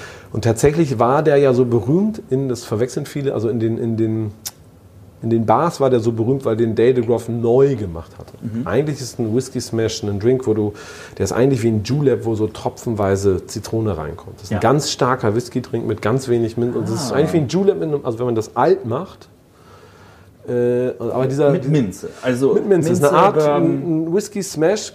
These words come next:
Speaker 1: ganz klassisch, altes Barbuch, achtzehnhundert irgendwas, ist, ähm, oder neunzehnhundert irgendwas,
Speaker 2: <laughs>
Speaker 1: ist eigentlich ganz viel Whisky, ein bisschen, ist eigentlich wie eine, also interpretiert ist es ein Mint Julep,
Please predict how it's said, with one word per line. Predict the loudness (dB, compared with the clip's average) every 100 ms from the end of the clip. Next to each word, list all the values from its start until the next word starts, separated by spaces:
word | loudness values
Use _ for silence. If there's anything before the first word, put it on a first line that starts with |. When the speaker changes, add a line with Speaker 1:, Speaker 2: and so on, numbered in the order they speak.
| -8 -2
Speaker 1:
ganz | -2 -2 0
klassisch, | 2 2 0 0
altes | 0 0 -2
Barbuch, | -2 0 0 -2
achtzehnhundert | -2 -4 -2 2 2 4
irgendwas, | 2 2 0 -4 -8 -12
ist, | -6 -6 -6 -6
ähm, | -2 2 2 0 0
oder | 0
neunzehnhundert | 2 0 0 -2 0
irgendwas, | -4 -4 -8 -8 -8 -8
Speaker 2:
<laughs> | -6 0
Speaker 1:
ist | 0 0 -4
eigentlich | 0 2 2 -4 -2
ganz | 0 2
viel | 2 0
Whisky, | -2 -4
ein | -4
bisschen, | -4 -4 -6
ist | -4
eigentlich | -2 0 2
wie |
eine, | 2
also | 2 0 0
interpretiert | 0 0 0 2 0 2 2
ist | 0 -6
es | -8 -6
ein | -6 -4 -4
Mint | -2 -4 -4
Julep, | -6 -6